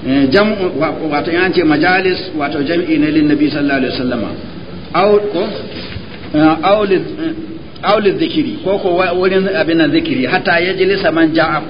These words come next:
man ja'akum, ko wanda, har wanda ya zo muku shi abin nan shi zo,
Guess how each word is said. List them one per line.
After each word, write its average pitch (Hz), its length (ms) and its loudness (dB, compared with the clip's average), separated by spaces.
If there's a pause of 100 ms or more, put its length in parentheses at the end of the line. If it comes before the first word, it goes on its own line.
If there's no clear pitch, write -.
(180)
man 156 140 2
ja'akum, 139 440 -2
ko 175 140 -2
wanda, 185 200 -2
har 190 180 2
wanda 190 260 0
ya 165 80 2
zo 190 160 -2
muku 190 200 -4
shi 151 200 0
abin 147 200 0
nan 139 140 2
shi 135 100 -2
zo, 123 200 -2